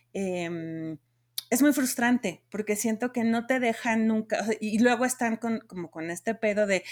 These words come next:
"Es que las mujeres nada más saben hacer autobiografía", porque no nos dejan salir de eso. Aunque hagas otra cosa,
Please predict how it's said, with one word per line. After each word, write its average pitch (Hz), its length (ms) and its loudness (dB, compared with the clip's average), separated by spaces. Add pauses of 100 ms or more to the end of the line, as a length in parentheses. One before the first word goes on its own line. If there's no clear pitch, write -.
(160)
"Es 208 120 -8
que 262 100 2
las 269 120 6
mujeres 240 360 2
nada 240 240 4
más 233 180 0
saben 226 220 2
hacer 202 240 2
autobiografía", 196 760 0
porque 214 200 -4
no 233 140 0
nos 262 200 0
dejan 247 280 0
salir 214 360 -4
de 202 200 2
eso. 294 180 -2 (760)
Aunque 202 340 4
hagas 247 360 8
otra 277 260 -2
cosa, 262 580 2